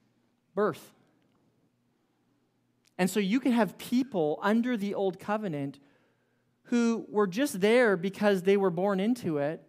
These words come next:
and really didn't have a circumcised heart. They didn't really know the Lord. They were part of the Lord's people by title, but they didn't really know the Lord. In the new covenant, here's the guarantee of verse eleven.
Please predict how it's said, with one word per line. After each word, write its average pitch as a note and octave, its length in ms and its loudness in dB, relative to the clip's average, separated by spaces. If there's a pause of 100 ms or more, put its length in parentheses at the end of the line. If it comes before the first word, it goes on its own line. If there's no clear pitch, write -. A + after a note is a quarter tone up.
and F#3 220 2
really A#3+ 220 0
didn't E3+ 180 -2
have E3+ 160 -4
a F3 60 -10
circumcised F#3+ 580 -8
heart. A#3+ 360 -12 (320)
They F#3 100 6
didn't A#3+ 280 4
really B3+ 300 2
know G#3+ 240 2
the F#3 100 -4
Lord. F3 460 -4 (280)
They A3 100 6
were A#3 100 6
part G3+ 320 4
of A#3+ 60 -2
the G#3+ 80 0
Lord's F3 300 2
people G3 640 -4 (800)
by D3 160 4
title, C3+ 520 -6 (520)
but F#3+ 120 2
they G#3 120 4
didn't G3 460 0
really G3 340 0
know D#3+ 580 -4 (260)
the D#3+ 100 -4
Lord. F3 420 -4 (1700)
In E3 140 2
the D#3+ 80 2
new E3+ 180 0
covenant, C3 760 -6
here's E3+ 320 -4
the F#3 80 -6
guarantee D3+ 840 -4
of B2+ 280 -8
verse C3+ 400 -12
eleven. B2 520 -12